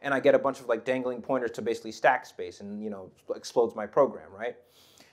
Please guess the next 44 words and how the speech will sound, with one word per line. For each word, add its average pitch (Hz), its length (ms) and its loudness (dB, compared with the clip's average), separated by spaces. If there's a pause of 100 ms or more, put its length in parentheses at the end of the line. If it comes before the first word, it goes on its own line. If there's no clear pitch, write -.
(380)
And 160 160 8
the 151 40 6
problem 226 420 8
is, 180 120 0
is 151 80 -6
that 151 140 4
I 135 80 0
can't 220 480 2
explicitly 190 500 -2
control 190 580 6
the 147 100 0
return 190 600 0 (260)
type 123 460 4 (180)
of 175 440 10 (360)
implicit 180 480 2
or 143 180 -6
explicit - 520 -6
conversions. 117 720 -2 (320)
So, 165 220 10
you 160 140 0
know, 156 60 6
you 151 140 2
can 156 100 -6
see 254 160 2
that 220 160 10
here 208 120 4
with 160 120 -2
the, 147 80 -8
the, 127 680 0
the, 127 80 -8
in 127 80 -8
the 123 60 -8
struct - 400 0
proxy 165 540 4 (280)
operator 151 340 6
T 220 180 -4
here, 131 380 -2 (100)
right? 165 120 4
There's 165 160 -4
no 208 140 8
return 226 420 2
type. - 280 -4 (280)
It's 151 140 0
just 220 180 8